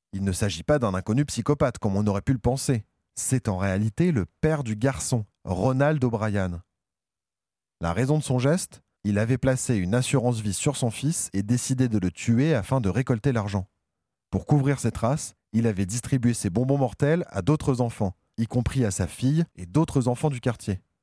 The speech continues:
Heureusement, personne d'autre que son fils n'avait touché aux bonbons empoisonnés. Ronald O'Brien a été arrêté et lourdement condamné pour avoir assassiné son propre fils.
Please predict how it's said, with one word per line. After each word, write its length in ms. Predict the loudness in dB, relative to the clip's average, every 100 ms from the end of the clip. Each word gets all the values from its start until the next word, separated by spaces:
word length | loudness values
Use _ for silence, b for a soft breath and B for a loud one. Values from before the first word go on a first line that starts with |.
| _ _ _ _ _ _ -4
Heureusement, 640 | -2 0 -2 0 0 -2 _ _ -2
personne 460 | 0 0 0 0 2
d'autre 280 | 0 0 -4
que 160 | -4
son 160 | -4 -8
fils 340 | -2 -2 0
n'avait 260 | -2 -2 -2
touché 380 | -2 -2 0 0
aux 140 | 0
bonbons 480 | -2 -2 0 0 0
empoisonnés. 560 | -2 -4 -2 -2 -4 -8 _ _ _ _ _ _ _ _ _ _ _ _ _ _ _ _ _ _ -2
Ronald 400 | 0 2 2 0
O'Brien 520 | 0 0 2 2 2
a 80 | -2
été 240 | -2 -4
arrêté 560 | 0 0 0 0 -2 -2 -10
et 80 | -4
lourdement 800 | 2 4 4 2 0 0 0 -4
condamné 520 | -4 0 2 2 0
pour 220 | 0 0
avoir 260 | 0 0 -2
assassiné 560 | -2 -4 -4 -2 -2
son 260 | -2 -6 -14 -12
propre 420 | -4 -2 -2 -4
fils. 580 | -10 -6 -4 -4 -6 -8